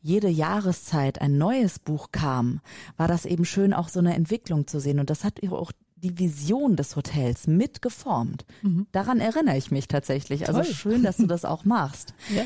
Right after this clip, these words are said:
Speaker 1: Ähm, gehst du dann, ähm, einen Tag, wenn wir jetzt beim Beispiel Hotel einfach mal bleiben, ne? Bist du dann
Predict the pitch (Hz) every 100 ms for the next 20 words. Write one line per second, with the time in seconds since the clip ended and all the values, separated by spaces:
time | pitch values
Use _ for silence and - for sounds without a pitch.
0 | - 190 185 - 185 240 - 240 220 214
1 | 214 - 196 196 196 196 - 170 208 202
2 | - 135 190 226 - - 151 170 165 -
3 | 160 156 151 156 156 151 147 160 151 139
4 | 147 135 131 180 185 143 127 185 - -
5 | - 196 - 190 156